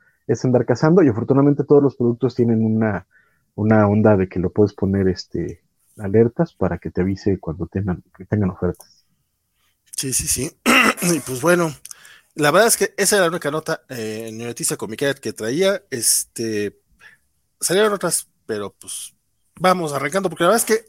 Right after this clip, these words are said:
Speaker 2: hay bastantes cómics de los cuales que platicar. Este, vamos a arrancar los cómics de ese de la semana, pero con una muy buena noticia, muchachos. Resulta que ya recibimos respuesta y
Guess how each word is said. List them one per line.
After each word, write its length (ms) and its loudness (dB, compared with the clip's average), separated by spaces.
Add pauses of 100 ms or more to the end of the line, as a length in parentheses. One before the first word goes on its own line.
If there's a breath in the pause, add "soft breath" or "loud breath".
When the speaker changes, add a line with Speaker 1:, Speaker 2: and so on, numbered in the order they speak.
Speaker 2:
hay 240 2
bastantes 540 -2
cómics 280 -4
de 100 -2
los 180 -6
cuales 320 -4
que 120 -6
platicar. 560 -2 (460 loud breath)
Este, 260 -4
vamos 400 -4
a 40 -12
arrancar 520 -6 (360 loud breath)
los 220 -4
cómics 260 -6
de 60 -4
ese 140 -2
de 100 -4
la 60 -4
semana, 440 -4
pero 200 0
con 160 -2
una 180 0
muy 180 -2
buena 240 0
noticia, 360 -4
muchachos. 540 -6 (420 loud breath)
Resulta 600 -2 (120)
que 320 -2
ya 220 0
recibimos 480 -2
respuesta 640 -4 (140)
y 260 -2